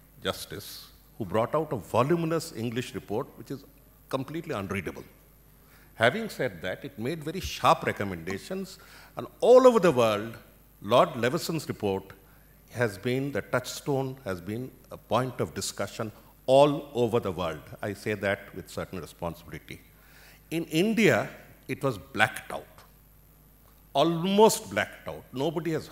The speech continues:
heard of Lord Levison. Very few people have heard of Lord Levison. They've heard of the red-haired lady and her proximity to Prime Minister and stuff like that. It keeps happening in all countries. But the Levison report, which lays down code on responsibility, on many other things, has never been discussed.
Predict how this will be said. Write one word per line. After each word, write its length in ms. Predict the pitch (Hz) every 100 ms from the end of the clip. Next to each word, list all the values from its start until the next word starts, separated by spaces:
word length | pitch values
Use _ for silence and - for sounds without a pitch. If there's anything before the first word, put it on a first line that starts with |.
| 101
heard 180 | 127 175
of 100 | 175
Lord 240 | 165 160
Levison. 420 | 165 160 - 180
Very 180 | 127 101
few 180 | 92 98
people 260 | - 98 92
have 80 | 80
heard 120 | 113 165
of 100 | 175
Lord 140 | 160 156
Levison. 420 | 156 156 - 170 - - - -
They've 160 | 127 135
heard 180 | 175 180
of 80 |
the 100 | 165
red-haired 460 | 120 123 127 139 127
lady 360 | 107 117 110 123
and 140 | 123 113
her 80 | 104 -
proximity 480 | 98 - 104 104 104
to 100 | 98
Prime 240 | 95 95
Minister 260 | 101 92 -
and 80 | 92
stuff 240 | - 101 -
like 120 | 311
that. 100 | 330
It 60 |
keeps 200 | - 247
happening 340 | - - - 147
in 80 | 104
all 120 | 90
countries. 560 | - 71 - 65 - - - - - - - -
But 140 | 131
the 40 | 123
Levison 460 | 117 147 208 262
report, 380 | 202 - 196 196
which 160 | 151 -
lays 220 | 127 139
down 260 | 147 170 151
code 300 | 143 151 143
on 140 | 139
responsibility, 1080 | 104 - - 107 110 120 110 117 - 123 117
on 160 | 95
many 200 | 95 120
other 160 | 123 107
things, 300 | - 160 -
has 180 | 156 143
never 300 | 104 127 156
been 160 | 131
discussed. 560 | 82 - - - - -